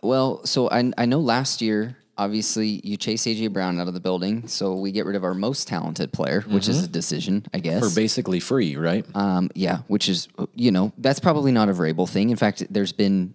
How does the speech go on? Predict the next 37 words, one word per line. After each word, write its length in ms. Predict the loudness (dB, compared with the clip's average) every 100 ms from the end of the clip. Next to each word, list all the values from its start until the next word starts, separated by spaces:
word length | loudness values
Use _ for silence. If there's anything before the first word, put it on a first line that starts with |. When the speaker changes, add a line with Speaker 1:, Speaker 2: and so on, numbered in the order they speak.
| -12
Speaker 1:
noted 580 | -4 2 2 2 -2 -4
beef 340 | -4 -4 -6
between 320 | -6 0 0
him 220 | 2 2 2
and 120 | 0
the 40 |
G 180 | -2 -2
M. 240 | -2 -4 -6 _ _ -6
Um, 420 | -4 -4 -6 -8 _ _ _
don't 140 | -2
think 140 | 0 0
he 60 | 0
loved 220 | 0 0
that 160 | -2 0
move. 280 | -2 -4 -6 -20 -12 0
And 100 | 2
then 60 | 4
I 20 |
think 160 | 2
last 340 | 2 2 2 2
year, 240 | 2 0 -2 -18 -8
the 80 | 0
Titans 340 | 2 2 0
set 160 | 0 2
a 40 |
record 560 | 2 2 2 0 -4 -18 _ _
for 240 | -2 0
starting 640 | 0 0 2 4 4 2 2
the 100 | 2
most 640 | 2 2 -2 -8 -10 -4
different 440 | -2 -2 0 -2 0
offensive 420 | 0 2 0 0
linemen 340 | 2 4 4 4
in 120 | 0
a 40 | -2
season. 500 | 0 -2 -2 -12 -16 -20 _ _ _ _ _ -8
Um, 540 | -4 -4 -4 -6 -8